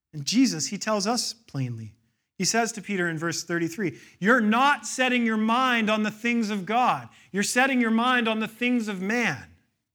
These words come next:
You see, when Peter said, "You're the Christ," he didn't have rejection and suffering and death in mind. He expects the Messiah to be a revolutionary leader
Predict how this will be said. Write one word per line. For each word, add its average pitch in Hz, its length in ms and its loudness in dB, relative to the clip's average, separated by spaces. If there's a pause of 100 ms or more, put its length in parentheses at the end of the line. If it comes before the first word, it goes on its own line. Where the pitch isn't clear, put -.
(1080)
You 180 80 -4
see, 262 140 4
when 240 160 4
Peter 294 240 0
said, 214 220 0
"You're 247 200 0
the 208 80 -2
Christ," 202 460 0 (200)
he 320 120 -4
didn't 370 160 -4
have 180 180 4
rejection 160 640 -4
and 139 120 -8
suffering 190 520 -4
and 147 160 -8
death 214 300 -2
in 131 160 -6
mind. 113 380 -16 (640)
He 330 100 4
expects 240 580 0
the 208 120 -8
Messiah 190 640 0 (260)
to 220 120 -2
be 233 280 4
a 220 140 2
revolutionary 240 1000 4
leader 180 600 -2